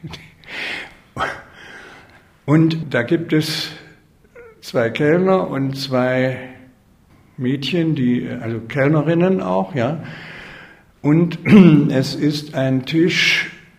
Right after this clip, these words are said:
also wo so verschiedene Gänge gebracht werden. Da stehen auch zwei Landesfahnen, so diese,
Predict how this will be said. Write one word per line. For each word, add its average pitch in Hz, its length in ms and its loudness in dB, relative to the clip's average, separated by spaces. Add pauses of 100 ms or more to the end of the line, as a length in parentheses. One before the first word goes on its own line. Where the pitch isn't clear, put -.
(240)
also 127 280 0
wo 147 180 4
so 147 280 2
verschiedene 156 500 4
Gänge 139 460 4 (520)
gebracht 120 480 -10
werden. 147 440 -4 (960)
Da 120 220 0
stehen 151 460 0
auch 143 400 -2
zwei 131 680 -2 (600)
Landesfahnen, 160 1200 0
so 147 280 -4
diese, 135 480 -4